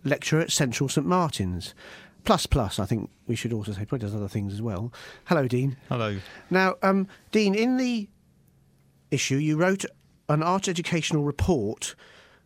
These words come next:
Speaker 1: which we named "Protest, Occupy, Transform." I, I think probably you called it that as well. Um, and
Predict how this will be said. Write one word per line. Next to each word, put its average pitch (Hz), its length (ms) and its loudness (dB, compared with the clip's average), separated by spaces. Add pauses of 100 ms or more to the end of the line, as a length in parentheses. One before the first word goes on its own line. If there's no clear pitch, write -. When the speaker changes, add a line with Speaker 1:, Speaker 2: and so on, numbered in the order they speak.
(100)
Speaker 1:
which 147 240 0
we 156 120 2
named 151 360 2
"Protest, 156 560 0
Occupy, 139 480 0
Transform." 139 580 0
I, 120 160 0
I 135 60 -2
think - 120 -6
probably 131 200 0
you 117 80 0
called 117 180 -2
it - 80 -6
that 110 120 -2
as 117 100 -4
well. 120 240 0
Um, 160 240 2 (720)
and 170 320 0